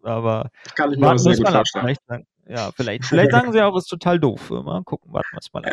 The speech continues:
Speaker 2: Ja, aber ich, ich würde mich freuen, weil es schon wieder was ganz Cooles
Speaker 1: Ich auch.
Speaker 2: eigentlich, weil man sich selbst so ein bisschen auch, ähm, einschätzen muss, ne? Ganz geil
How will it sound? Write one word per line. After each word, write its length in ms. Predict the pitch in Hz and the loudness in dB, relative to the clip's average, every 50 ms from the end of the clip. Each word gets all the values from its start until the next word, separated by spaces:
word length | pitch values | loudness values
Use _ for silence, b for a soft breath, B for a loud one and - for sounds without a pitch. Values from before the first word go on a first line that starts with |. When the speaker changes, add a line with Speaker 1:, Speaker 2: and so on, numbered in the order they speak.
| - - | -4 -4
Speaker 2:
Ja, 380 | - 170 175 190 196 196 196 | -4 -2 -2 0 0 0 0
aber 100 | 190 175 | 2 2
ich, 120 | 165 151 156 | 2 4 4
ich 160 | 170 165 - | 4 4 2
würde 140 | 240 233 196 | 2 2 2
mich 100 | 175 - | 2 0
freuen, 260 | - 180 180 175 160 131 | 0 -2 -2 0 0 -2
weil 100 | 123 123 | -2 0
es 120 | 123 - | 0 0
schon 140 | - - 135 135 | 0 0 2 2
wieder 160 | 131 131 127 | 2 2 2
was 140 | 123 123 - | 0 0 -2
ganz 200 | 131 131 127 - | -2 -2 -2 0
Cooles 220 | - 139 135 123 | 2 4 4 6
Speaker 1:
Ich 60 | 113 | 6
auch. 60 | - - | 4 4
Speaker 2:
eigentlich, 160 | 104 110 113 | 2 0 0
weil 80 | 117 117 | 0 2
man 80 | 120 123 | 2 2
sich 160 | 120 123 123 | 2 0 0
selbst 240 | - 156 151 139 - | 2 2 2 2 2
so 80 | 143 139 | 2 2
ein 80 | 139 | 4
bisschen 260 | 139 135 131 139 127 | 4 2 2 2 2
auch, 200 | 127 123 120 123 | 2 2 2 2
ähm, 260 | 117 120 120 117 117 120 | 0 0 2 2 2 2
einschätzen 460 | 123 135 139 - 135 120 - - 101 | 0 0 0 0 0 0 0 -2 -2
muss, 160 | 98 95 - | -4 -4 -4
ne? 220 | 104 104 110 123 127 - _ _ _ - | -6 -8 -8 -10 -14 -16 _ _ _ -8
Ganz 200 | - 123 120 127 | -4 -2 -2 -2
geil 160 | 131 127 123 | -2 -4 -4